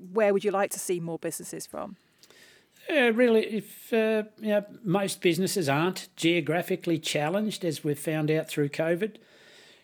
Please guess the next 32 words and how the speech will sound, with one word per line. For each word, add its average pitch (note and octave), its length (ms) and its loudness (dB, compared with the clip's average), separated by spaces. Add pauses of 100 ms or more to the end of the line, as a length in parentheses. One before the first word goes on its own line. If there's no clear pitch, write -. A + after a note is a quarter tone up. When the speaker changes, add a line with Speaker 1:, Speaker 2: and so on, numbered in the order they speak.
(160)
Speaker 2:
Um, D3 580 0 (200)
so D#3 260 0
if C#3+ 120 0
you're D3+ 160 4
operating, C#3+ 400 0
um, C3+ 160 -4
you D3 120 -4
know, C3+ 200 -4
voiceover C3+ 560 0
services, D3+ 680 0
you D3+ 100 2
don't C#3 160 0
have C#3+ 200 -2
to D#3 80 -4
be D3 260 2
in C#3 100 0
the C#3 80 -2
next, D3 480 -4
uh, C3+ 200 0
street D#3+ 560 -4
as C#3 200 -6
the C#3 80 -12
person D3 380 -2
you're C#3 100 -2
doing E3 260 2
it C#3 140 -2
with. G3 260 -2 (600)
If D3 520 -2
you're C#3+ 120 2
doing C#3 320 0
marketing D3 600 -2
or A#2+ 380 -6